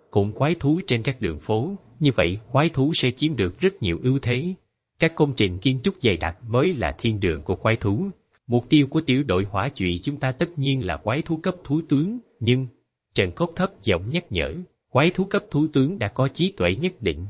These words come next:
so với loài người cũng không thua kém bao nhiêu. Quái thú cấp thú tướng có mệnh lệnh là sẽ có rất nhiều quái thú cấp thú binh tụ tập lại chung quanh nghe thú tướng chỉ huy. Hầu như chung quanh mỗi thú tướng đều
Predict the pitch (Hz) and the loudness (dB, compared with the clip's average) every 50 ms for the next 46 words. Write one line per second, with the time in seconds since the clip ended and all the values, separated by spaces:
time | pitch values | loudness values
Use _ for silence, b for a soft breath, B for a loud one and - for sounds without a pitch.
0 | 101 - - - 127 117 - 160 180 156 104 78 71 78 80 - 82 80 76 69 | -12 -8 -2 0 0 0 2 2 0 2 0 -2 -2 -2 -4 -4 -4 -4 -4 -4
1 | - - - 101 131 - - 120 113 110 - - - 113 110 - - 123 131 151 | -6 -6 -6 -6 -4 -4 -4 -4 -4 -4 -4 0 0 0 0 0 -2 -4 -2 -2
2 | 139 110 104 95 95 101 95 82 71 - _ _ _ _ _ _ - 151 170 165 | -2 -2 -2 -2 -2 -2 -2 -4 -4 -8 _ _ _ _ _ _ 2 2 2 4
3 | 185 190 196 - 196 - - - 165 170 170 165 160 170 196 220 214 - _ - | 2 0 0 0 -6 -4 0 2 2 2 4 4 4 4 4 0 -6 -10 _ -6
4 | 165 151 123 104 92 90 95 101 87 85 82 95 - - _ - 113 104 98 - | -4 -2 0 0 -2 0 0 0 0 0 0 -4 -12 -16 _ -6 -4 -4 -2 0
5 | 135 131 - - 135 147 147 196 185 - - 117 92 87 85 - - 123 147 160 | -2 -2 -2 -2 -2 -2 0 -2 -4 -2 -2 -2 -2 -2 -2 -2 -2 0 0 0
6 | - 156 180 180 - 208 - - - - 185 196 170 151 127 127 120 101 95 85 | 0 -2 -2 0 -2 -4 -4 -2 0 2 2 2 4 2 0 0 0 0 0 0
7 | 82 - - 98 - - 90 78 80 80 82 - - 135 131 123 120 123 113 110 | 0 -2 -6 -6 -4 -4 -4 -2 -2 -4 -6 -4 -2 -2 0 0 0 -2 -2 0
8 | 117 117 117 117 - 139 147 147 139 139 165 165 - 117 113 110 113 110 107 104 | 0 0 0 0 0 -2 0 0 0 -2 -2 0 -2 -2 0 2 2 2 2 0
9 | 101 _ _ _ _ _ _ _ _ - 107 101 101 113 135 147 156 156 156 - | -2 _ _ _ _ _ _ _ _ 0 2 2 2 2 2 2 2 2 2 0
10 | 165 165 156 151 135 123 120 113 98 113 120 - 156 160 - 147 147 180 202 160 | 0 0 2 0 0 0 2 2 2 2 2 2 -2 0 2 2 2 2 2 0
11 | 107 92 85 | 0 0 0